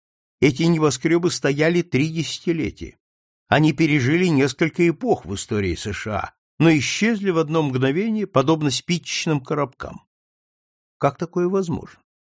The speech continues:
Седьмая башня сложилась сверху вниз, как это бывает при сносе. А каждая из башен-близнецов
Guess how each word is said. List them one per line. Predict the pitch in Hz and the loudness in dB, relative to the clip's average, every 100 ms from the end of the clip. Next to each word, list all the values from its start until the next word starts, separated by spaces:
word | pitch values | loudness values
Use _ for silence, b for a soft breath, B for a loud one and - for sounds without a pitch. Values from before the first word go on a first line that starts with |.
| _ _ _ _ _ _ _ | _ _ _ _ _ _ _
Седьмая | - - 131 156 214 202 | -6 -4 -2 0 2 2
башня | 190 180 - 202 | 2 0 0 -2
сложилась | - 175 135 196 214 - | 2 2 4 2 0 -2
сверху | - 180 208 - 208 | -4 0 0 0 -4
вниз, | 175 202 147 - | 0 0 0 -2
как | 110 - | -4 -2
это | 117 | -2
бывает | 117 117 139 131 | 0 2 2 0
при | - 160 | -4 -8
сносе. | - 113 90 - - _ _ _ _ _ _ - | -4 -6 -6 -10 -14 _ _ _ _ _ _ -2
А | 135 | 0
каждая | 127 185 143 135 131 | 4 2 2 0 2
из | 123 120 | 2 2
башен-близнецов | 135 147 123 117 120 117 131 139 269 269 | 0 0 0 -2 0 2 0 -2 -2 -2